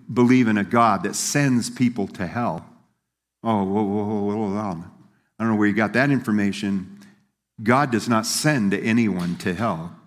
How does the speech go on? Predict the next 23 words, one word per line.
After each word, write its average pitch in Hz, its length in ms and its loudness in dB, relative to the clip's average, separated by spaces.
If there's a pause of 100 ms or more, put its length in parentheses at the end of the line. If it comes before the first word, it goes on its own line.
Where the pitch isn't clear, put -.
(380)
They 120 300 2
can 107 320 0
choose 165 460 2
to 127 100 2
go 101 220 2
to 95 100 0
hell 92 480 0
on 107 180 4
their 98 220 2
own 104 460 -2
volition. 98 760 0 (800)
He's 123 340 4
a 117 60 4
gentleman. 104 600 2
He's 120 160 2
not 127 120 2
gonna 101 160 0
force 143 440 0
people 110 380 0
to 92 300 -2
believe 104 480 2
in 98 140 0
him 90 580 -8